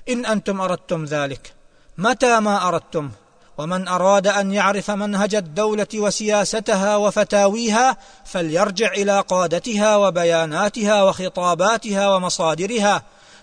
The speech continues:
لا أن يأخذ ذلك من وسائل الإعلام المحاربة للدولة، أو أفواه أعدائها ومحاربيها ومخالفيها،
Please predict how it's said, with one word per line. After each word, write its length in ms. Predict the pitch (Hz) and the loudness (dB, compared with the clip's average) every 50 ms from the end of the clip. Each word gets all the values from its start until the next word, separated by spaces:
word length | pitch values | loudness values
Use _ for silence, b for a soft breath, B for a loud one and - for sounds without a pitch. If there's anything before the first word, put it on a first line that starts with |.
| B | B
لا 380 | 135 143 170 190 220 247 285 254 | -8 -4 0 0 0 0 0 -2
أن 120 | 240 240 | -2 -2
يأخذ 480 | 233 233 240 - - 226 220 208 226 214 | -4 -4 -6 -4 -2 -2 0 2 2 2
ذلك 440 | 185 190 196 214 233 240 233 - 226 | 2 2 2 2 2 2 0 0 0
من 220 | 208 208 214 208 | 0 0 0 -2
وسائل 580 | 208 202 185 - - 202 208 226 220 214 208 208 | 0 0 0 0 0 2 2 2 2 0 -2 -4
الإعلام 580 | 202 208 208 175 160 165 165 185 208 226 226 | -4 -4 -2 -2 -2 0 0 2 2 2 0
المحاربة 760 | 226 214 208 196 196 170 - 185 185 180 175 185 208 226 220 - 214 | 0 -4 -4 -4 -6 -4 -2 0 0 0 0 0 0 0 0 0 -2
للدولة، 600 | 202 190 180 156 151 160 190 175 170 165 151 117 - B B B B B B B B B B - | -6 -6 -6 -6 0 0 0 2 2 0 -2 -4 -4 B B B B B B B B B B 0
أو 120 | 196 208 | 0 0
أفواه 680 | 226 - 208 185 - - 180 180 190 226 220 226 247 220 | 2 0 -2 -2 -2 -2 0 2 4 4 2 2 0 0
أعدائها 720 | 214 190 185 180 170 202 214 247 247 247 214 202 208 214 | 0 0 0 0 2 4 4 4 2 2 2 2 4 4
ومحاربيها 1000 | 214 214 208 202 202 - - 196 196 196 185 185 175 180 226 247 226 214 214 214 | 4 4 2 0 -2 -2 0 0 2 2 0 0 -2 -4 -4 -2 2 4 4 6
ومخالفيها، 1040 | 208 202 196 190 180 175 185 185 185 190 180 156 - 208 233 226 196 196 196 160 117 | 6 4 4 2 0 -2 0 0 0 0 -2 -4 -6 -6 -4 0 0 2 2 0 -2